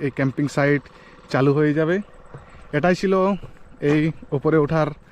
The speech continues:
রাস্তা আপনারা দেখছেন। আর বন্ধুরা, আপনাদেরকে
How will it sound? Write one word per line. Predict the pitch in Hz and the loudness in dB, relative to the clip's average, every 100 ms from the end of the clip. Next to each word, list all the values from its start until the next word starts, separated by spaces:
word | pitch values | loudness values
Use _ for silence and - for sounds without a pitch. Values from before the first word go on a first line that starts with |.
| - - - - 131 | -20 -20 -20 -8 -4
রাস্তা | 135 - 214 202 143 | -2 0 0 0 -6
আপনারা | 139 135 123 | -2 -2 0
দেখছেন। | 151 - 175 208 - - - - - - - - - - - - - - 127 131 | -2 0 0 0 -4 -16 -16 -16 -16 -20 -20 -18 -16 -16 -14 -16 -16 -10 -4 0
আর | 151 139 | 0 2
বন্ধুরা, | 170 185 214 202 220 - - - - - - 151 | 2 4 4 2 0 -4 -18 -14 -14 -14 -6 -2
আপনাদেরকে | 185 180 180 202 | 0 2 2 4